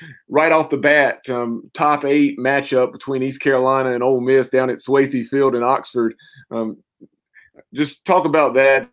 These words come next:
Um, you know, your first taste of Division One baseball, um, being against number eight Ole Miss at, uh, Swayze Field, like I mentioned, in front of nearly ninety-five hundred.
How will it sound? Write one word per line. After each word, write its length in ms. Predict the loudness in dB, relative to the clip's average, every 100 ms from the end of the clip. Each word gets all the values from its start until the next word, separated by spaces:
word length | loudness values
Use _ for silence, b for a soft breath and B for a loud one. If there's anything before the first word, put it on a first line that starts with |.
| -4
Um, 240 | -2 -2
you 180 | -6 -2
know, 100 | -2
your 200 | -2 -2
first 280 | 0 0 0
taste 260 | 0 0 0
of 40 |
Division 220 | -2 0
One 140 | -2 2
baseball, 600 | 0 0 0 0 0 -4 b -20 b
um, 360 | -6 -6 -6
being 340 | -2 -2 -2 -4
against 480 | -2 -4 -6 -14 -6
number 320 | -2 2 2
eight 240 | 2 2 2
Ole 200 | 2 2
Miss 500 | 2 2 2 0 -8 -18 b b
at, 280 | -2 0 0 -4
uh, 320 | -2 -2 -2 -6
Swayze 460 | -2 0 0 -4
Field, 340 | 0 2 2 0
like 200 | -2 -2
I 60 |
mentioned, 460 | -2 -4 -4 -6 -4
in 160 | -6
front 240 | -6 -6 -6
of 60 |
nearly 260 | -4 -2 -2
ninety-five 540 | -2 -4 -4 -2 -2
hundred. 280 | -2 -6 -6